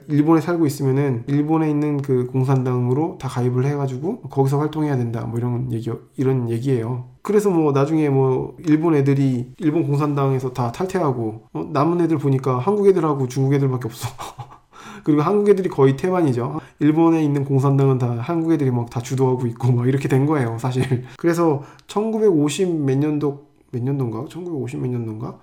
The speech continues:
하여튼 그때까지 제일교포들이 다 일본 공산당을 이끌고 있었어요. 그 일본 공산당이 가입 조건,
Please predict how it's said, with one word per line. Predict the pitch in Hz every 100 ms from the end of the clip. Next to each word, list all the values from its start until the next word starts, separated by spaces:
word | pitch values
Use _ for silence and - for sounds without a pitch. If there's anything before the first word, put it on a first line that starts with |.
| _ _ _
하여튼 | 165 185
그때까지 | 170 139 185 180 151 170 160 123 - - _ _ -
제일교포들이 | - 147 185 185 185 165 151 143
다 | 135 131 135 117 92 - _ _
일본 | 151 147 156 135
공산당을 | 135 143 143 139 117
이끌고 | 131 135 120
있었어요. | 127 127 117 107 117 _ -
그 | -
일본 | 135 139 160 151
공산당이 | 143 147 147 139 143 147 127 -
가입 | - 139 180 185
조건, | 160 - 120 107